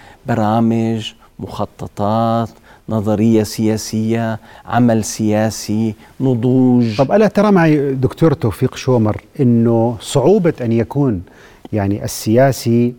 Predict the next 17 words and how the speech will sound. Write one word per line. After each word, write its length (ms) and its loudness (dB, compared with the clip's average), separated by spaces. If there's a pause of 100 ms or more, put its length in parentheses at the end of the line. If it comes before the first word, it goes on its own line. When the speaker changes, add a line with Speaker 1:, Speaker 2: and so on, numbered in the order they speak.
(580)
Speaker 2:
آه، 600 -6
آه، 20 -10
هو 220 2
مثقف 540 -2
بالمعنى 600 2 (160)
الوظيفي، 580 2
بالمعنى 440 2
ما 120 4
يقوم 380 2
به 200 2
من 140 0
أدوار 400 2
في 100 -8
التغيير، 580 0 (460)
وفي 260 -2
أغلب 200 4
الأحيان 540 0